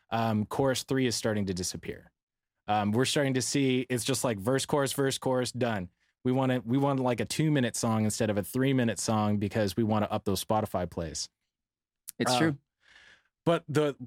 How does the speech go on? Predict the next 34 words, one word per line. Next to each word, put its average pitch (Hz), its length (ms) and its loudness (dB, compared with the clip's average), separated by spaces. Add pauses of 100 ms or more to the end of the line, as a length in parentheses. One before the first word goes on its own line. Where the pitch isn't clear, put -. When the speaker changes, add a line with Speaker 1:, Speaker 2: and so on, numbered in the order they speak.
(220)
Speaker 1:
the 131 260 2
one 147 180 2
that's 180 300 0
almost 160 560 0 (100)
true 143 640 0 (460)
a 135 60 0
hundred 156 520 2
percent 139 420 -2
now 107 280 -2
is 117 160 -2 (120)
I 135 160 2
don't 98 300 0
see 127 280 2
anyone 123 460 0
writing 110 440 0 (100)
bridges 131 340 0
anymore. 95 320 -4 (380)
Bridge 165 320 2
sections 160 640 -2
ex-, 120 220 -2
exist 123 420 0
in 107 100 2
songs, 120 640 -2
but - 180 -4 (120)
them-, 143 280 -2
thematically, 120 840 -2 (320)
it's 131 160 -2
gone. 127 440 0 (220)
It's 117 140 -4
been 143 160 2
removed 127 340 2
from 120 140 0
our 110 100 0
culture. 135 480 -2